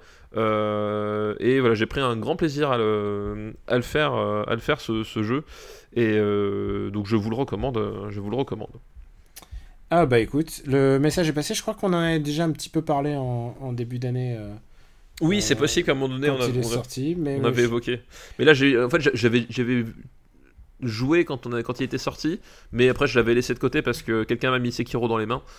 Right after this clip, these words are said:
Speaker 1: Donc, euh, bon, voilà, au bout d'un
Speaker 2: Désolé.
Speaker 1: moment, faut- <laughs> C'est
Speaker 2: Désolé. Et encore une fois, merci aux patriotes qui nous permettent, qui nous permettent ceci.
Speaker 1: Voilà, euh, et du coup là, je l'ai, euh, maintenant que j'ai, j'ai platiné, euh, Sekiro, bah, j'ai, j'ai repris Resident Evil deux,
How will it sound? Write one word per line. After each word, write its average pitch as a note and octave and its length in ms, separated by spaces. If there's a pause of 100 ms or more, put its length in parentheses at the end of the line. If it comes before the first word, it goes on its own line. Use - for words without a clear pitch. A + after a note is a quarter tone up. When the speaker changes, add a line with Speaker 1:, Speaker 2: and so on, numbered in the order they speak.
(140)
Speaker 1:
Donc, G#2 200
euh, G#2 340
bon, F#2+ 180
voilà, A2 240
au A2 40
bout A#2 40
d'un A#2 60
Speaker 2:
Désolé. C3+ 480 (120)
Speaker 1:
moment, B2 100
faut- - 460
<laughs> - 0
C'est B2 240
Speaker 2:
Désolé. B2+ 480
Et C3+ 120
encore C3+ 260
une C3 60
fois, C#3+ 140
merci C3+ 320
aux B2 60
patriotes A#2 500
qui A#2+ 80
nous G2+ 100
permettent, G2 480 (560)
qui C#3 120
nous C3+ 100
permettent C#3 300
ceci. C3 400 (320)
Speaker 1:
Voilà, A#2+ 420
euh, A#2 480
et C#3 180
du C3 140
coup F3 120
là, D#3+ 80
je B2 160
l'ai, A#2 260
euh, A2 360
maintenant B2+ 260
que A2 60
j'ai, G#2+ 420
j'ai A2+ 140
platiné, B2+ 440
euh, A2 200
Sekiro, B2+ 440
bah, G#2+ 200
j'ai, G#2 460
j'ai G#2+ 180
repris D3+ 240
Resident C3 200
Evil A2 260
deux, C3+ 200